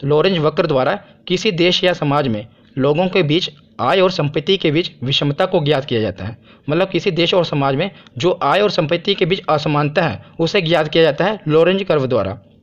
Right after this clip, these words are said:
ये जो आप रेखा देख रहे हैं, कर्व लाइन है ना, इसी को लॉरेंज कर्व कहते हैं। मैं अभी आपको ये डायग्राम समझाऊंगा,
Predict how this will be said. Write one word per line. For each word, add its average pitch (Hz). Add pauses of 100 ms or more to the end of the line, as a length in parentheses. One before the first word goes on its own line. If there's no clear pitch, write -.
(920)
ये 156
जो 180
आप 170
रेखा 139
देख 156
रहे 180
हैं, 180
कर्व 170
लाइन 143
है 147
ना, 196 (220)
इसी 185
को 202
लॉरेंज 175
कर्व 151
कहते 131
हैं। 127
मैं 139
अभी 156
आपको 156
ये 170
डायग्राम 151
समझाऊंगा, 143